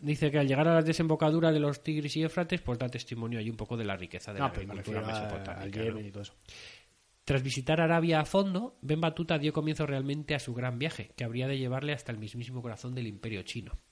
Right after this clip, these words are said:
Speaker 1: Pero se entretuvo un poquito por el camino.
Speaker 2: Bueno.
Speaker 1: Fíjate, tras pasar otro año más en la Meca, viajó a Egipto y Siria y la península de Anatolia.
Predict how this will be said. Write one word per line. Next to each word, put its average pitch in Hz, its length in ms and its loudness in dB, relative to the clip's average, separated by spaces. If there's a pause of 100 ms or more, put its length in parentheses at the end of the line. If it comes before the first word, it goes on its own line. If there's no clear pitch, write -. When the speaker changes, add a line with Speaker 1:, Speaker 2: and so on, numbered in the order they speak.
(640)
Speaker 1:
Pero 156 260 4 (220)
se - 200 2
entretuvo 135 460 4
un 185 100 4
poquito 160 360 2
por 160 100 4
el 131 80 2
camino. 101 420 -2
Speaker 2:
Bueno. 92 240 -14 (300)
Speaker 1:
Fíjate, - 400 0 (260)
tras - 180 0
pasar 175 320 4
otro 196 240 4
año 151 180 4
más 139 200 2
en 127 80 2
la 123 100 2
Meca, 180 260 2
viajó 135 500 0
a 127 80 -2
Egipto 131 420 -2
y 123 40 2
Siria 165 340 0
y 143 40 4
la 117 140 0
península 127 440 -4
de 117 80 -4
Anatolia. 87 500 -6